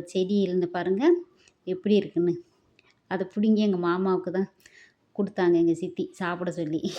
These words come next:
சாப்பிட்டுக்கிட்டு இருந்தாரு.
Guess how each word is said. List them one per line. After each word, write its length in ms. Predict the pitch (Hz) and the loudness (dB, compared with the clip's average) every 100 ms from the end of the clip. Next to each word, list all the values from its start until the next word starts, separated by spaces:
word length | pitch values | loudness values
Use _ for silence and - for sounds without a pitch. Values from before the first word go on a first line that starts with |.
| 202 - 170 160 - - - - - - - - _ 277 | -2 0 -2 -4 -4 -4 -4 -12 -16 -16 -18 -20 _ -18
சாப்பிட்டுக்கிட்டு 640 | - 208 208 202 185 185 | -4 0 2 0 -6 -4
இருந்தாரு. 400 | 180 180 170 165 | -2 0 -2 -4